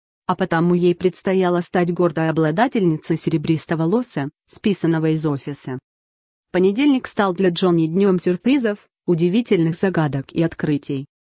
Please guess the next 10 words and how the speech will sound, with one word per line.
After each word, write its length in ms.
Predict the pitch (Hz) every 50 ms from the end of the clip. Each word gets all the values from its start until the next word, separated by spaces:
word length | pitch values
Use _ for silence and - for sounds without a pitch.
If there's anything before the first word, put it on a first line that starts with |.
| _ _ _ -
Сначала 480 | - - 190 196 - - 277 269 269
по 160 | 254 - 185
дороге 400 | 165 170 165 170 170 170 165 165
к 80 | 165 -
метро 400 | 180 180 175 - - 226 269 262
его 300 | 233 196 208 208 220 220
поразил 480 | - 202 190 190 196 170 170 160 147 143
один 320 | 151 156 196 233 214 208
удивительный 540 | 202 185 202 214 269 - - 190 175 165 160
момент, 440 | 170 165 175 220 254 269 277 -